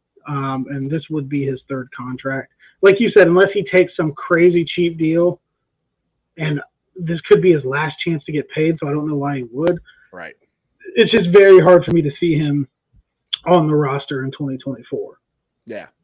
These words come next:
Speaker 2: unfortunately. I mean, I, I, I, let's get out
Speaker 1: Yeah, I hate it.
Speaker 2: Yeah, and I think, I think T B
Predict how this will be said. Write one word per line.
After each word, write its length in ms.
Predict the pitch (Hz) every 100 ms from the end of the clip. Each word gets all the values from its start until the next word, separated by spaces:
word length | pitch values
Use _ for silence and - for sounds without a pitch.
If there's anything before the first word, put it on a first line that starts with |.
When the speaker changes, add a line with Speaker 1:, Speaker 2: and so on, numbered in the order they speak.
| _
Speaker 2:
unfortunately. 580 | 120 196 196 - 98 101
I 40 |
mean, 160 | 117 127
I, 120 | 139 151 139
I, 40 | - _
I, 140 | 110 135
let's 300 | 135 131 -
get 160 | 139
out 180 | 123 -
Speaker 1:
Yeah, 160 | 196 151
I 40 |
hate 220 | 156 196
it. 120 | 156 - - _ _ _ _
Speaker 2:
Yeah, 140 | - 170
and 160 | 175
I 100 | 196
think, 200 | 208 247
I 100 | 220
think 180 | 202 240
T 160 | - 220
B 360 | 214 196 180